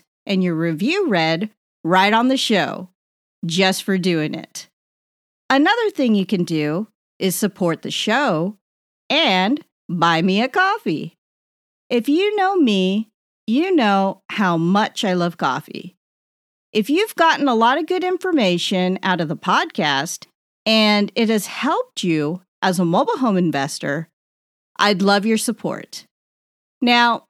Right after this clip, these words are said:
in the future, I'll be giving shout outs to those who support me. So if you do, that may be you. Go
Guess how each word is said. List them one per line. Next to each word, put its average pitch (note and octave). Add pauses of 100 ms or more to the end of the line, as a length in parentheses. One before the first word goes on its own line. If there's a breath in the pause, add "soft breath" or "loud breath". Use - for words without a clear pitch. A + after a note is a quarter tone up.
in D4
the A4
future, F3+ (340)
I'll A3
be E4
giving F4
shout F#3+
outs - (200)
to G#3+
those F3
who G3
support G3
me. C#3 (840)
So B3 (160)
if G#3
you F#3
do, A#3+ (500)
that F#3+
may G#3
be A3
you. D#3 (1080)
Go C#4+